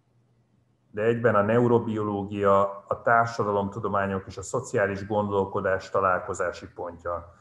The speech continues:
Nagy Zoltán professzor úr is utalt erre. A, mi ezért szeretjük a pszichiátriát, mert, ö,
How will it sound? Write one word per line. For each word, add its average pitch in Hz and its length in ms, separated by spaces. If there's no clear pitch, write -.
Nagy 120 180
Zoltán 113 400
professzor 107 600
úr 101 180
is 98 120
utalt 98 420
erre. 107 580
A, 101 420
mi 147 200
ezért 123 320
szeretjük 113 520
a 98 80
pszichiátriát, 101 1000
mert, 92 380
ö, 95 340